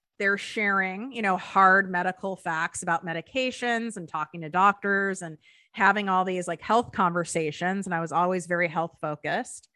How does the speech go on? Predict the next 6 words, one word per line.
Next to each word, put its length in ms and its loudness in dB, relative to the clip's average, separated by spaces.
So 720 6
I 640 4
quit 340 0
broadcasting, 840 2
which 200 -10
was 260 -6